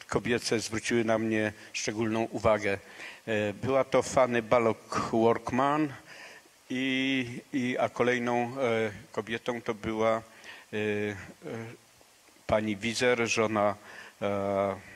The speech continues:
naukowca, e, holenderskiego. I te podróże, które odbyły obie panie, no, strasznie mnie zainspirowały i pomyślałem sobie kiedyś, że śladami tych,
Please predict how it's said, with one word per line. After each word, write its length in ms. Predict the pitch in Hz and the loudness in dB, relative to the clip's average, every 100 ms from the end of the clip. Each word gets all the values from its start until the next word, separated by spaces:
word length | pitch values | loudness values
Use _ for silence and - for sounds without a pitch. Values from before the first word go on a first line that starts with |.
| - - | -20 -6
naukowca, 720 | 95 98 - 110 - - 113 113 - - - - - - | 0 0 2 0 0 2 2 2 -8 -20 -18 -18 -8 -2
e, 400 | 110 107 107 104 107 | 2 2 2 0 -2
holenderskiego. 1000 | - 113 107 107 - - 110 98 95 - - - | 2 2 2 0 0 2 0 2 -2 -4 -14 -8
I 460 | 120 120 117 117 110 - - | -2 0 0 0 -2 -10 -6
te 100 | - | -2
podróże, 520 | - 135 120 180 170 - | 2 2 4 4 2 0
które 440 | - 127 123 127 | 0 4 4 4
odbyły 720 | 127 113 123 147 143 135 120 117 - | 0 -2 -4 -4 0 2 0 -2 -2
obie 280 | 135 120 120 | 0 0 0
panie, 480 | - 117 127 139 135 - - - - | 4 4 4 2 0 -6 -18 -16 -8
no, 640 | 120 120 127 123 127 123 101 - - | -6 -2 0 2 2 -2 -6 -12 -12
strasznie 460 | - - 131 - 113 | -8 0 2 2 0
mnie 240 | 107 110 | 2 2
zainspirowały 1040 | 107 113 117 - - 110 110 123 123 127 120 | 4 4 4 0 -2 0 4 4 6 4 2
i 380 | 117 113 117 113 - - | 0 0 0 -4 -4 0
pomyślałem 480 | 110 107 120 113 | 2 4 4 4
sobie 320 | 110 117 107 104 | 2 0 0 0
kiedyś, 420 | 120 113 113 104 | 0 2 0 2
że 140 | 104 | 2
śladami 540 | - 117 107 110 110 104 | 2 2 4 2 2 -2
tych, 360 | - - - | -4 -6 -8